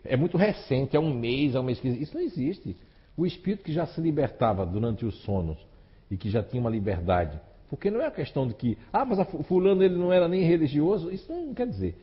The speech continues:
Tem pessoas que são muito melhores do que os religiosos, muito melhores do que os espíritas,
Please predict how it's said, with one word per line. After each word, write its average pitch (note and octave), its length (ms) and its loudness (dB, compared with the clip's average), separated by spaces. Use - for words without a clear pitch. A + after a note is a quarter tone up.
Tem F3 120 -2
pessoas E3 380 -2
que - 100 -20
são D#3 140 -2
muito F3+ 260 -2
melhores D#3 520 2
do E3+ 100 -6
que G3 80 -6
os F#3 100 -2
religiosos, D#3+ 640 -2
muito A#2+ 460 -6
melhores F3 320 -2
do G#3+ 60 -14
que - 80 -4
os G3+ 120 0
espíritas, D#3 520 0